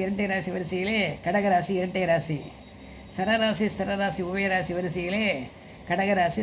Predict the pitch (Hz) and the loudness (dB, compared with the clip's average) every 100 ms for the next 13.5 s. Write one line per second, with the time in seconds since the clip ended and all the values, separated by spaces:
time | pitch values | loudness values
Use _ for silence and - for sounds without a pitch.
0 | - 170 180 165 151 151 131 - - - | -2 -2 2 2 2 -4 -6 -12 -18 -18
1 | - - - - - 196 208 - 226 254 | -18 -18 -18 -6 -4 0 0 2 2 4
2 | 226 202 185 190 185 165 156 - - 185 | 2 0 -2 0 2 2 -2 -8 -8 -2
3 | 208 214 185 185 185 175 185 165 170 156 | 2 2 4 2 4 4 2 2 0 0
4 | 151 - - - - - - 175 214 214 | -4 -8 -16 -18 -18 -18 -6 -2 0 2
5 | 208 196 208 190 196 190 165 196 175 190 | 0 2 2 2 2 0 0 0 0 0
6 | 190 185 180 160 185 185 160 180 160 170 | 0 0 -2 -2 0 0 0 -2 -2 -2
7 | 175 165 202 214 - - - - - - | 0 2 2 2 0 -6 -16 -18 -18 -6
8 | 185 190 170 175 202 196 151 151 147 165 | 0 0 0 0 0 0 -2 -8 -10 -2
9 | 170 160 143 139 - - - - 214 208 | 2 2 2 -4 -8 -14 -6 0 2 4
10 | 180 175 170 175 175 160 - 143 - - | 4 2 2 2 4 2 0 -6 -8 -16
11 | - - - - - - 214 220 220 175 | -18 -16 -16 -16 -16 -4 0 4 4 4
12 | 190 208 208 175 135 - - - - - | 0 2 4 2 -2 -8 -14 -20 -20 -20
13 | - 190 208 208 202 | -6 0 2 2 2